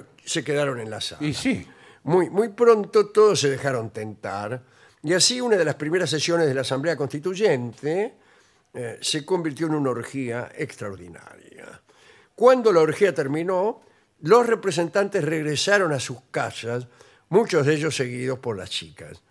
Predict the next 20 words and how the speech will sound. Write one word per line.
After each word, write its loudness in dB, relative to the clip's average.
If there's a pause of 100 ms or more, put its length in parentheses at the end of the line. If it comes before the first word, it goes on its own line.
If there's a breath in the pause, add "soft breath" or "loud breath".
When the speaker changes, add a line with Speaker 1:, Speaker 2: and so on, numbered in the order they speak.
(340 soft breath)
Speaker 1:
Se -8
cuenta 0
que -6
en 0
el 0
establecimiento -2
de 0
baños -2 (580 soft breath)
continuó 2 (440)
aquella -4
saturnalia. -2 (540 soft breath)
Se -2
cuenta 2
también 4
que -2
todos 6
los 2
asambleístas 0
estuvieron -2
encantados -2